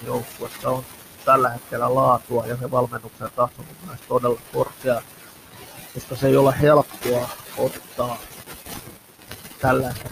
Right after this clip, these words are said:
pisteputkia, minkä Villa on ottanut Valioliigassa, koska aina tulee niitä heikompia otteluita, milloin va-, tulee niitä tappioita, koska Valioliigassa ei,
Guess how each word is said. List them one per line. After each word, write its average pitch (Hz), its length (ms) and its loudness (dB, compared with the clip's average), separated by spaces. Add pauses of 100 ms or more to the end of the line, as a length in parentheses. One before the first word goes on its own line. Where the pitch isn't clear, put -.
pisteputkia, 120 880 -8
minkä 117 280 -10
Villa 113 300 -4
on 117 120 -6
ottanut 117 400 -10 (100)
Valioliigassa, 110 920 -4 (140)
koska 120 360 -8 (760)
aina 135 420 4 (320)
tulee 123 280 4
niitä 120 280 -4
heikompia 120 640 0
otteluita, 117 800 0 (1120)
milloin 120 320 2 (420)
va-, 120 200 -2 (400)
tulee 123 260 2
niitä 117 260 -4
tappioita, 117 840 -2 (360)
koska 127 280 -4
Valioliigassa 120 720 0
ei, 117 180 -2